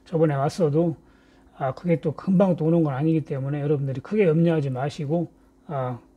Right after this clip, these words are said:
한동안은 매매를 잘 하면 될 것 같습니다. 그리고 요즘이, 네, 수익 내기가 쉬울 것 같지만 그 쉽지가 않아요, 요즘에.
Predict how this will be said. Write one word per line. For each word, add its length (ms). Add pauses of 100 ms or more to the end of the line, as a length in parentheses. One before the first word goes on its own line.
(640)
한동안은 540
매매를 340
잘 200
하면 200
될 140
것 160
같습니다. 480
그리고 240
요즘이, 680
네, 200
수익 260
내기가 480
쉬울 260
것 120
같지만 420
그 100
쉽지가 480
않아요, 380
요즘에. 520